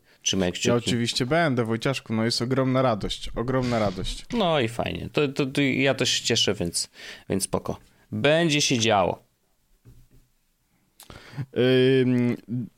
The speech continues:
Speaker 2: Wojciaszku, y, to ja mam taki drugi duży temat
Speaker 1: No.
Speaker 2: tak naprawdę.
Speaker 1: No.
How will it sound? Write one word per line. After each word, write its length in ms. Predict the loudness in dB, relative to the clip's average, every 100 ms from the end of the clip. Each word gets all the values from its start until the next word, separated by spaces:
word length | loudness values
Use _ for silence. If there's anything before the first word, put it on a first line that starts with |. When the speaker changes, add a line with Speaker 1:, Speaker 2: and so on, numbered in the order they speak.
| -8
Speaker 2:
Wojciaszku, 640 | -2 0 2 0 0 -2 -2 -10 _ _ -20 -20 -6 0
y, 220 | 2 0 0
to 100 | 2
ja 140 | 4 4
mam 240 | 4 2
taki 300 | -2 -2 -4
drugi 480 | -2 0 2 0 -2
duży 300 | 0 0 0
temat 400 | 2 2 2 0
Speaker 1:
No. 180 | 2 2
Speaker 2:
tak 140 | 2
naprawdę. 580 | 0 0 0 2 2 2 0 0
Speaker 1:
No. 380 | 2 2 0